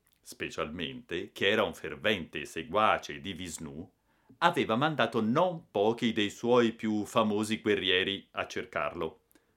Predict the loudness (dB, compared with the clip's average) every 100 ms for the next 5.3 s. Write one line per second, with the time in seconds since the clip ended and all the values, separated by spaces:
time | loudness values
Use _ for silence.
0 | _ _ _ _ -2 0 0 0 -6 -12
1 | -2 -2 -2 -6 -4 -4 -2 -4 -8 -4
2 | 0 0 0 0 0 -2 -4 -4 -2 0
3 | 0 -2 -4 2 2 0 -6 0 0 0
4 | 0 0 2 0 -2 -8 -4 -2 0 -2
5 | -8 -14 -14